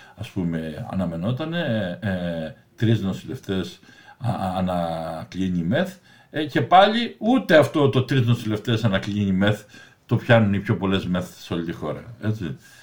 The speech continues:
Ε, βε-, και τα ίδια αντιστοιχούν και χειρότερα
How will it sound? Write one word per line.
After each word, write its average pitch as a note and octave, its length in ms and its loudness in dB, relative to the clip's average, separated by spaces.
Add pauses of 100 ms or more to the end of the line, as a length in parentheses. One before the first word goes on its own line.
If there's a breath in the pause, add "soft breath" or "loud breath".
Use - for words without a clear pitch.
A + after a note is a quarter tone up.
(200 loud breath)
Ε, G2 720 0 (200)
βε-, A#2+ 220 0 (640)
και E3+ 200 -4
τα D#3+ 200 2
ίδια G#3+ 340 2
αντιστοιχούν D3+ 600 -2
και C3 80 0
χειρότερα G3+ 720 0